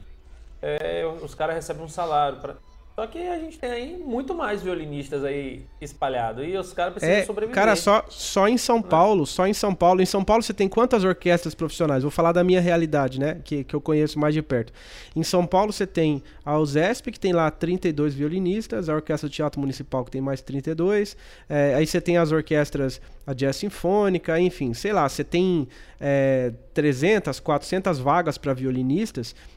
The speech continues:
Speaker 2: e se você procura no Google a quantidade de pessoas que buscam aprender violino mensalmente, dá mais de sessenta mil pessoas por mês procurando curso de violino. Então pensa, onde é que essas pessoas vão tocar?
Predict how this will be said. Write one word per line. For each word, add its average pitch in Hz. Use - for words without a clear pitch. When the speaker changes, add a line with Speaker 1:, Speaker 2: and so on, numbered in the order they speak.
Speaker 2:
e 165
se 165
você 180
procura 180
no 156
Google 143
a 135
quantidade 156
de 175
pessoas 151
que 151
buscam 160
aprender 147
violino 135
mensalmente, 156
dá 156
mais 160
de 165
sessenta 202
mil 180
pessoas 156
por 196
mês 165
procurando 151
curso 165
de 165
violino. 151
Então 165
pensa, 170
onde 151
é 185
que 262
essas -
pessoas 240
vão 220
tocar? 202